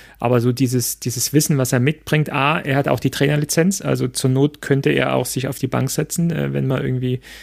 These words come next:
Not am Mann ist. Und B, natürlich auch das Netzwerk und das Können, was er als Nachwuchsleistungstrainer jetzt in, in Köln über mehrere Jahre erworben hat,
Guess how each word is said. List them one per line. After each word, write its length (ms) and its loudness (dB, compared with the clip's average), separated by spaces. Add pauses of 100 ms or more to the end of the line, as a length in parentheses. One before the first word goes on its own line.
(220)
Not 240 0
am 140 0
Mann 160 2
ist. 280 -2 (460)
Und 220 2
B, 140 4
natürlich 420 2
auch 140 -2
das 180 -2
Netzwerk 500 2
und 140 -2
das 160 -2
Können, 400 2
was 160 0
er 60 0
als 160 -2
Nachwuchsleistungstrainer 1500 -2
jetzt 260 -2
in, 320 -4
in 140 -6
Köln 260 2
über 160 -2
mehrere 340 0
Jahre 300 0
erworben 380 0
hat, 180 -4